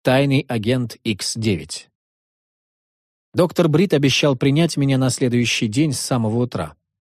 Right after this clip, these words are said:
Он сказал, что заедет за мной по дороге на работу и тем самым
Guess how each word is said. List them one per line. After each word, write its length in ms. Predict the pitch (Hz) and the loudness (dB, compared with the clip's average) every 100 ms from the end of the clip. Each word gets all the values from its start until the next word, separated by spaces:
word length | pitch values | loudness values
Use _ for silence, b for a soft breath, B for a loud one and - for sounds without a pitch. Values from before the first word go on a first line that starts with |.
| _ _ _ - | _ _ _ -2
Он 140 | 123 | 0
сказал, 400 | 131 139 123 165 | 2 2 2 2
что 380 | 151 - 135 127 | 0 -2 0 2
заедет 500 | 104 120 131 143 123 | 2 2 2 2 0
за 160 | 110 113 | 0 0
мной 240 | 123 127 | 2 0
по 100 | 113 | 0
дороге 360 | 101 117 117 107 | -2 0 0 0
на 80 | 107 | 0
работу 480 | 107 165 170 143 _ _ - | 2 2 2 0 _ _ -4
и 100 | 165 | 0
тем 200 | 139 135 | 2 0
самым 340 | - 170 156 | 2 2 2